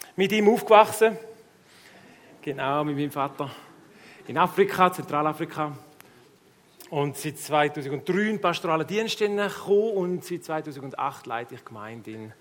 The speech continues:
Ebner Kappel. Ich bin verheiratet, zwei Töchter. Ja, so, das ist etwa so für mich.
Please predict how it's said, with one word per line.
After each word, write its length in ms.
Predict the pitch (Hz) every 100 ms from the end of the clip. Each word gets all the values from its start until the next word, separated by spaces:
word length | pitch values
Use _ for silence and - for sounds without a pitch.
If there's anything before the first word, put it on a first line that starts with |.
| - - _
Ebner 240 | 147 143
Kappel. 480 | 135 - 147 - 120 - - - - - - - - - - - -
Ich 60 | 113
bin 100 | 123
verheiratet, 580 | 208 214 214 214 202 202
zwei 1120 | - - - - - 123 113 127 135 139 123 - - - - - _
Töchter. 600 | 147 147 - 156 147 143 139 - - - _ _ _ _ _ _ _ -
Ja, 320 | 120 113 107
so, 160 | - 117
das 120 | 113
ist 80 | 120
etwa 180 | -
so 180 | 117 120 107 - - - - - - _ _
für 320 | - 143 190
mich. 220 | 214 180